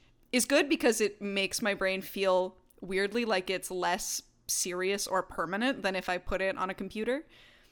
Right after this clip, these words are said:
But then the process of, like, opening the document and typing it all in, first of all, makes me feel awesome because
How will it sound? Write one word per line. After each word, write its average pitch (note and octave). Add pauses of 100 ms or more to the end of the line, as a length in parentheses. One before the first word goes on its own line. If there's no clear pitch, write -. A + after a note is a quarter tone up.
(280)
But G#3+
then C#4+ (100)
the A#3
process C#4+
of, G#3+
like, F#3+
opening A3+
the A3
document A#3
and F#3
typing G#3+
it A#3
all A3
in, G#3+ (120)
first D4
of C4+
all, B3
makes G#3+
me G#3+
feel A#3
awesome F3+
because F#3